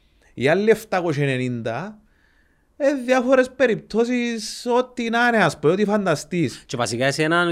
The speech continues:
Speaker 2: η, ο σκοπός σου είναι τούτου του είδους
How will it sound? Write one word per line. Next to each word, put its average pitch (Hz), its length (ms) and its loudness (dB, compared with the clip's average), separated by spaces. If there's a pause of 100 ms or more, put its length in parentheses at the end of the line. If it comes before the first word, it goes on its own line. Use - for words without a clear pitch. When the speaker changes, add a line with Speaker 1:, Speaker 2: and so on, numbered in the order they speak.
(160)
Speaker 2:
η, 110 500 -6
ο 120 120 -6
σκοπός 120 420 -2
σου - 160 -4
είναι 160 460 0 (440)
τούτου 165 500 -2
του 123 460 -2
είδους 139 560 -4